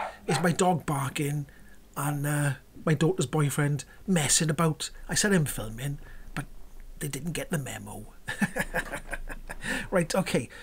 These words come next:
so where was I? Right, so, so in these articles, they'll pick the biggest number they can find. If they look through a whole article, they'll, they'll,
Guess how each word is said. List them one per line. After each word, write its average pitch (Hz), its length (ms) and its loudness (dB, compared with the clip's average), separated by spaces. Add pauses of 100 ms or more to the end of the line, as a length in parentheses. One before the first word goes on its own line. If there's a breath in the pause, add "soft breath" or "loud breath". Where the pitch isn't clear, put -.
so 180 180 4 (100)
where 208 160 6
was 165 160 2
I? 113 160 -8 (120)
Right, 135 180 -4
so, 185 200 -2 (520 loud breath)
so - 240 2 (100)
in 285 100 2
these 330 180 6
articles, 139 680 2 (1160)
they'll 156 160 -2
pick - 380 -4 (140)
the 160 100 -2
biggest 202 380 4
number 180 180 4
they 160 120 4
can 151 160 2
find. 123 480 -6 (100)
If - 120 -2
they 269 100 4
look 247 240 2
through 202 240 4
a 185 40 4
whole 202 260 4
article, 135 600 -4 (300 soft breath)
they'll, 147 200 0 (140)
they'll, 156 280 2